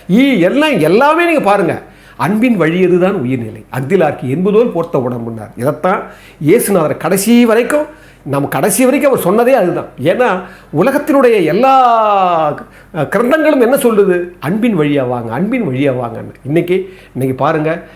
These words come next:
அஹ், ரஷ்யாவுக்கும் உக்ரைனுக்கும் அந்த, அந்த, அந்த போர் முடியுமா, முடியுமான்னு பிரார்த்தனை ஒவ்வொரு நாளும் பண்ணிட்டு தான் இருக்கிறோம். நம்ம அது முடி-, முடிய மாட்டேங்குது. அதை போலவே இங்க பாருங்க, பாலஸ்தீனத்துக்கும் இஸ்ரேலுக்கும், ஈரானுக்கும் இஸ்ரேலுக்கும் ஒவ்வொன்றா, ஒவ்வொன்றா பாருங்க. தென் கொரியாவுல இப்ப போ-, ஒரு நாலு நாளைக்கு முன்னால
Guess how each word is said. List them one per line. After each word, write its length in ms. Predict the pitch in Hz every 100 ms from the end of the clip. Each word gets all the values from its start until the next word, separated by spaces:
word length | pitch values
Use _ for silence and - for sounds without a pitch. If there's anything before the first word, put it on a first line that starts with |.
| - -
அஹ், 40 |
ரஷ்யாவுக்கும் 800 | 135 131 - 175 160 139 180 147
உக்ரைனுக்கும் 480 | 170 165 156 151 131
அந்த, 160 | 131
அந்த, 180 | 123 131
அந்த 180 | 123 135
போர் 240 | - 202
முடியுமா, 440 | 165 151 190 185 180
முடியுமான்னு 480 | 151 165 185 190 208
பிரார்த்தனை 380 | 156 160 175
ஒவ்வொரு 160 | 147 160
நாளும் 180 | 180 190
பண்ணிட்டு 240 | 156 151
தான் 100 | 151
இருக்கிறோம். 320 | 135 131 123 - - 143
நம்ம 200 | 131 120
அது 140 | 127
முடி-, 280 | 123 131 143
முடிய 220 | 135 165
மாட்டேங்குது. 520 | 135 123 120 117 107 - - -
அதை 220 | 135 180
போலவே 420 | 180 190 196 233 269 - - -
இங்க 180 | 165 180
பாருங்க, 640 | 180 185 175 180 175 147 123
பாலஸ்தீனத்துக்கும் 680 | 185 185 156 - 143 196 - - -
இஸ்ரேலுக்கும், 600 | - 202 170 156 156 156 - - 147
ஈரானுக்கும் 600 | 208 220 196 190 202 202 147
இஸ்ரேலுக்கும் 600 | - 185 151 151 143 143 - -
ஒவ்வொன்றா, 400 | 165 208 233 247 220
ஒவ்வொன்றா 360 | 214 220 208
பாருங்க. 260 | 180 180 165
தென் 240 | 175 185
கொரியாவுல 600 | 190 190 190 190 226 262
இப்ப 220 | 127 135 -
போ-, 100 | 160
ஒரு 160 | 139
நாலு 300 | 139 147 214
நாளைக்கு 300 | 233 247 254
முன்னால 440 | 202 165 175 170